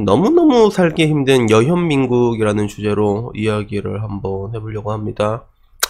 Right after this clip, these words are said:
오늘도 오랜만에 돌아온 충전의 시간이라는 <laughs> 그런 느낌이 있는데, 뭐 이런 얘기 이제 뭐 하기 싫어도 네이트판이 그래도 아직까지는 그런 뭔가 여초 중에서는 가장 영향력이 있는 사이트란 말이야.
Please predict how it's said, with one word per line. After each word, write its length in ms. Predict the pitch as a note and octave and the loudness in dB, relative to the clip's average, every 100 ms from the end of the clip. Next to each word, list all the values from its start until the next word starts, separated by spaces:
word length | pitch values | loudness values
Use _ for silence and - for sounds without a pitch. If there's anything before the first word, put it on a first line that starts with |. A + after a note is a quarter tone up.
| - - - - | -6 -10 -10 -4
오늘도 260 | B2+ C3 B2+ | 0 2 4
오랜만에 640 | A#2+ B2+ B2 A2+ G#2+ G2 | 4 4 4 2 0 -2
돌아온 480 | A2 G#2 G2+ F#2+ F#2+ - | 0 2 4 2 -2 -4
충전의 680 | - B3+ A3+ F#3+ A#2+ G2 | 2 2 4 2 2 2
시간이라는 720 | G2 - A#2+ G#2+ G2 G#2 A2+ A#2+ - | -2 -2 0 0 0 2 4 2 -2
<laughs> 120 | - | -10
그런 280 | - A#2+ G#2 | -4 -4 -4
느낌이 400 | G2+ - A#2 A#2+ | -6 -4 -2 -2
있는데, 480 | G2 F#2+ G#2+ A#2 G#2 - - - - - - | -4 -2 -2 -2 -4 -10 -20 -20 -20 -20 -8
뭐 100 | - | 2
이런 220 | C#3+ E3+ F3+ | 4 6 4
얘기 600 | F3 F3 E3+ E3 D#3 C3+ | 4 4 6 6 6 4
이제 180 | C3 C#3+ | 4 4
뭐 160 | C3 | 4
하기 300 | C3 G3+ G#3 | 2 0 0
싫어도 920 | G#3 - C#4 A#3+ F3+ G3 D3+ G#2 F#2+ G2+ | -2 0 4 4 4 4 4 2 0 0
네이트판이 720 | D#3 G#3 - - C4 B3 A#3+ | 0 0 -2 0 2 2 0
그래도 220 | B3+ - | -2 0
아직까지는 680 | G#3+ - - F3+ D#3+ E3 D#3 | 0 -2 -2 -2 0 -2 -4
그런 240 | - A#2+ | -4 -4
뭔가 400 | A2+ G#2+ G#2+ A2 | -2 -2 0 0
여초 260 | G#2+ G#2+ - | 2 0 0
중에서는 420 | E3+ D3+ C#3+ C#3+ | 2 2 2 -2
가장 340 | - - C3 A2 | -2 2 4 4
영향력이 500 | A2+ D3 D#3 C3+ C3+ | 4 4 4 2 0
있는 320 | A2 G#2+ A2 | 0 0 0
사이트란 460 | A2+ C3 - C3+ A#2 | 0 -4 -2 -4 -2
말이야. 600 | G2 F#2 G2+ G2+ G#2 | -2 -2 -2 0 0